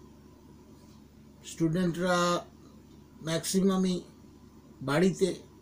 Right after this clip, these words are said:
সবাই আসে না। যাই হোক, আমার একটা পুরনো স্কুল আছে এই মেটিয়া ব্রুজের আগে,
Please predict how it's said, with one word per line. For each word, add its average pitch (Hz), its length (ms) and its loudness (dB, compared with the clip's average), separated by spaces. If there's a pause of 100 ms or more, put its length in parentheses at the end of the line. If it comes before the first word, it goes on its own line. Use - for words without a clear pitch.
(120)
সবাই 165 320 2
আসে 147 320 0
না। 151 240 -6 (680)
যাই 175 180 4
হোক, 202 140 2
আমার 202 220 4
একটা 202 200 4
পুরনো 202 540 8
স্কুল 208 400 2
আছে 196 420 2 (1300)
এই 151 200 -2
মেটিয়া 175 400 2
ব্রুজের 175 460 2
আগে, 156 300 -2